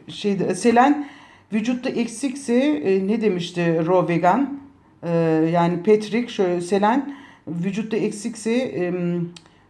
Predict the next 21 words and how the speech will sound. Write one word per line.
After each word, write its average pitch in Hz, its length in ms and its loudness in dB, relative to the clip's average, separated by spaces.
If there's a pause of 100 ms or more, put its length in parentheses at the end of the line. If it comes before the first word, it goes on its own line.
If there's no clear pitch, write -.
(460)
yani 185 480 0 (520)
kanser, 202 840 0
e, - 140 -8 (1300)
var 139 260 0
demektir. 143 640 -4 (720)
Yani 156 460 0
bütün 170 280 -2
herkes, 156 640 0
e, 113 120 -8 (100)
eksikliği 156 880 -2
varsa 147 340 0
o 170 180 0
var 135 220 0
demektir 127 480 -6
diyordu. 139 360 -6 (200)
Selen 226 600 4 (220)
çok 254 260 0
önemli 214 440 4
çünkü 247 540 4 (180)
insanın 226 480 2
guatırını, 233 920 4